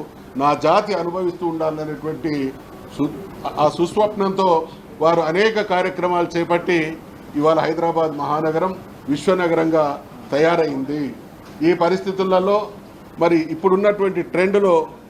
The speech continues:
ఈ ఫార్ములా ఈ రేస్ ఏదైతున్నదో ప్రపంచంలో ప్రఖ్యాతిగాంచినటువంటి దేశాల్లో, నగరాల్లో మాత్రమే కొనసాగుతా ఉన్నది. కేటీఆర్ గారు తనకున్నటువంటి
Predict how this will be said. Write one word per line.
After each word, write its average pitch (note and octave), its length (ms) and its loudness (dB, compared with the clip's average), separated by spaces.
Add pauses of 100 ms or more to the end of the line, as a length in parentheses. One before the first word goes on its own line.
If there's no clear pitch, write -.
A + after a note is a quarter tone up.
(460)
ఈ - 20 4 (680)
ఫార్ములా F#3+ 460 4 (220)
ఈ - 20 4 (1000)
రేస్ F#3+ 280 2
ఏదైతున్నదో F3+ 560 0 (460)
ప్రపంచంలో G3 600 2 (120)
ప్రఖ్యాతిగాంచినటువంటి F3+ 1200 0 (520)
దేశాల్లో, F3 440 2 (100)
నగరాల్లో D#3+ 380 2 (100)
మాత్రమే D3 380 -2
కొనసాగుతా C3+ 480 -2
ఉన్నది. A#2 240 -8 (420)
కేటీఆర్ F#3 520 4
గారు F#3 240 2
తనకున్నటువంటి E3+ 760 -2